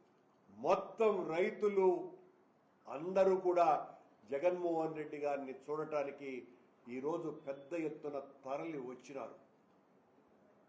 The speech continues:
నిర్వాహకులంగా పోలీసు వాళ్ళు ఇంత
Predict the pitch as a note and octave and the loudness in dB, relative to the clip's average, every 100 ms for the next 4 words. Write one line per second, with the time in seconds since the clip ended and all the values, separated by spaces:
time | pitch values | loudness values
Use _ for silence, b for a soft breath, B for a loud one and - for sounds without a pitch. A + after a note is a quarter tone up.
0 | _ - - _ _ _ _ _ _ A3+ | _ -20 -20 _ _ _ _ _ _ -6
1 | D#3 A3 C#4 C#4 C#4 C4+ C4 C4 B3+ B3 | 0 4 10 12 10 8 6 6 6 8
2 | A#3 - - - - _ _ _ _ - | 8 6 0 -12 -20 _ _ _ _ 6
3 | F#3+ C4 C4+ A3+ B3+ A#3 A#3 A#3 A3+ A3 | 8 8 6 0 2 6 6 6 2 0
4 | G#3 A3 A#3+ A#3 A#3 A3 F3+ | 0 -2 -6 0 4 6 6